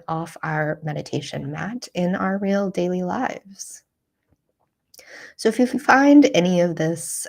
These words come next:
challenging or difficult, offer yourself kindness, offer yourself patience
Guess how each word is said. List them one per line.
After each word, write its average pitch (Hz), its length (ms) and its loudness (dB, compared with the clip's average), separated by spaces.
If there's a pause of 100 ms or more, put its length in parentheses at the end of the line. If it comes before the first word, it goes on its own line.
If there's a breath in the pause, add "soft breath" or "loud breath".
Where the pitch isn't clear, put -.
challenging 160 840 -2
or 143 300 -2
difficult, - 880 -6 (1900)
offer 160 240 -6
yourself 180 460 -2
kindness, 143 1000 -6 (160)
offer 147 280 -6
yourself 147 460 -2
patience 151 1000 -4